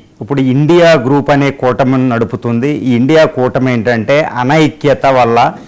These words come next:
ఈ రీసెంట్గా చూస్తే మనకి బీహార్లో అపజయాల వల్ల ఇప్పుడు కాంగ్రెస్ అనేది కొంచెం, కొంచెం ప్రమాదంలో ఉంది, వీక్‌నెస్, బలహీనంగా కనపడుతుంది. ఈ సమయంలో లోక్సభ ఎన్నికలు సమీపిస్తున్న దృష్ట్యా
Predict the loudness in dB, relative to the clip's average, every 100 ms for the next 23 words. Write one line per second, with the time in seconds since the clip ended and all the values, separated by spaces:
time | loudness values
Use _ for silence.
0 | -20 -6 0 2 2 2 2 0 0 2
1 | 2 2 0 -4 -2 -2 -2 -2 -4 -2
2 | 0 2 0 2 0 0 -2 -2 2 4
3 | 4 4 2 2 0 -2 -8 -20 -14 -10
4 | -4 -4 0 2 2 2 2 2 0 0
5 | 0 -2 -2 0 0 0 -2 -2 -6 -4
6 | 0 0 0 0 0 2 2 2 2 2
7 | 0 0 0 -2 0 0 0 -2 -2 0
8 | 2 2 2 2 2 2 0 0 -2 -4
9 | -8 -10 -14 -20 _ 0 2 2 2 0
10 | 2 2 2 2 2 2 2 2 2 0
11 | 0 2 2 2 2 0 0 0 2 0
12 | 0 0 0 0 -4 -4 -2 -2 -2 -6
13 | -4 -2 0